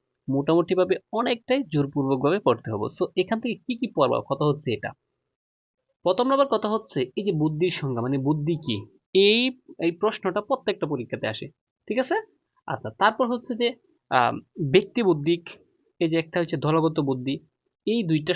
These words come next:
সম্পর্কে একটু ভালো করে পড়বা। So আরেকটা কথা বলে রাখি, যাদের কাছে বিভিন্ন টেস্ট পেপার অথবা গাইড রয়েছে, এই অধ্যায় থেকে এই যে দেখো, এই টপিকসগুলো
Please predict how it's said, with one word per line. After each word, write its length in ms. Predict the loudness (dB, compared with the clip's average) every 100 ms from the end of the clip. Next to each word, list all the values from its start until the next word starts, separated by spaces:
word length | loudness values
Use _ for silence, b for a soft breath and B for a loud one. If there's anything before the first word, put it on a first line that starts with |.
| 0
সম্পর্কে 360 | -2 0 -2 -4
একটু 120 | -2
ভালো 160 | 0 2 0
করে 140 | -2 -2
পড়বা। 200 | -2 -6 -6 0
So 80 | 0 0 -4
আরেকটা 220 | -2 -2
কথা 120 | 0 2
বলে 160 | 2 0
রাখি, 160 | -2 -2
যাদের 180 | -2 -2
কাছে 140 | -4 -2 -2
বিভিন্ন 200 | 0 -2 -2
টেস্ট 200 | -4 -2
পেপার 240 | -4 -2 -4 _ _ _ -10
অথবা 240 | -4 0 2 0
গাইড 160 | -2 -2
রয়েছে, 280 | -4 -4 -8 -10 _ -20 _ 2
এই 120 | 2 2
অধ্যায় 260 | 0 0 -2
থেকে 200 | -4 -4 -4 _ 2
এই 80 | 2
যে 60 | 0
দেখো, 140 | -2 -6 -4 -4
এই 80 | -2 0
টপিকসগুলো 520 | 0 0 0 2